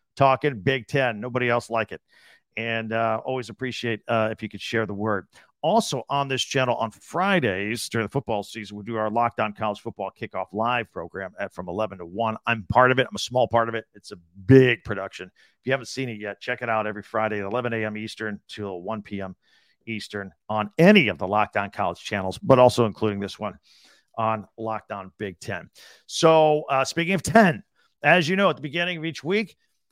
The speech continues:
I'm always watching, watching everything, jotting down notes, players, coaches, plays.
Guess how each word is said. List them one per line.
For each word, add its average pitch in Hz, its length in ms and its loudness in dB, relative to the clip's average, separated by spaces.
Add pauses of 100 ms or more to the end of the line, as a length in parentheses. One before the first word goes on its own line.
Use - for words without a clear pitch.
I'm 214 140 2
always 269 240 8
watching, 226 420 2 (100)
watching 233 420 -2
everything, 233 500 -2
jotting 220 400 2
down 214 320 0
notes, 214 640 0
players, 202 760 0 (260)
coaches, 196 880 0 (420)
plays. 190 760 -2